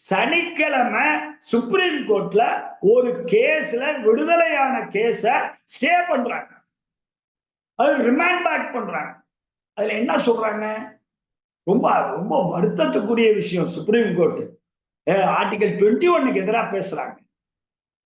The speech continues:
ஒரு பிசிக்கலி சேலஞ்சு பர்சனை பிசிக்கலி சேலஞ்சுங்கன்னு சொன்னா, இல்ல அவருக்கு மூளை நல்லா வேலை செய்யுதுங்கிறாங்க. அப்போ இந்த ஆர் எஸ் எஸும்,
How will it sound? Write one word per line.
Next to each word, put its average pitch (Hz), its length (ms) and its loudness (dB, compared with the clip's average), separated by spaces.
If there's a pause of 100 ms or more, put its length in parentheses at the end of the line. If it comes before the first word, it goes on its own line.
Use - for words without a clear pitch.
(140)
ஒரு 214 180 4
பிசிக்கலி 294 600 -2
சேலஞ்சு 254 540 0 (140)
பர்சனை 175 460 -4 (460)
பிசிக்கலி 269 560 0
சேலஞ்சுங்கன்னு 214 880 0
சொன்னா, 196 300 2 (480)
இல்ல 254 180 4
அவருக்கு 180 340 2
மூளை 302 300 2
நல்லா 202 320 2
வேலை 180 220 2
செய்யுதுங்கிறாங்க. 127 640 -4 (380)
அப்போ 185 320 2 (500)
இந்த 185 200 4
ஆர் 269 360 2
எஸ் 233 180 2
எஸும், 185 440 -2